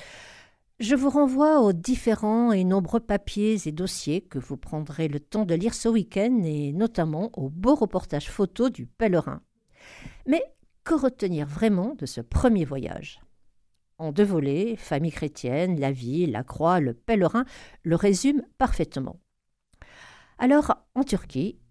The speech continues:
où il s'est rendu pour célébrer les mille sept cents ans du concile de Nicée, le pape a dévoilé durant trois jours sa méthode pour réveiller un monde chrétien divisé. Il est venu plaider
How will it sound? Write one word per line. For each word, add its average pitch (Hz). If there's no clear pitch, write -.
où 143
il 127
s'est -
rendu 143
pour 131
célébrer 151
les 139
mille 170
sept -
cents 160
ans 196
du 135
concile 151
de 139
Nicée, 202
le 233
pape 311
a 175
dévoilé 196
durant 143
trois -
jours 151
sa -
méthode 190
pour 135
réveiller 202
un 123
monde 202
chrétien -
divisé. 170
Il 139
est 120
venu 139
plaider 139